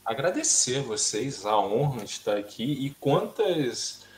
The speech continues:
é, como eu vou dizer o seguinte:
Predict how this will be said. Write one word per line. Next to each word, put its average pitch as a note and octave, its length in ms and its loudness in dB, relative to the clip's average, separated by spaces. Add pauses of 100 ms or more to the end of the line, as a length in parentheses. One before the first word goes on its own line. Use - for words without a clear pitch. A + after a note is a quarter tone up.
(1300)
é, A#2+ 140 2
como D3 160 4
eu C#3+ 40 4
vou D3 80 4
dizer D3 120 2
o - 20 4
seguinte: D3+ 600 0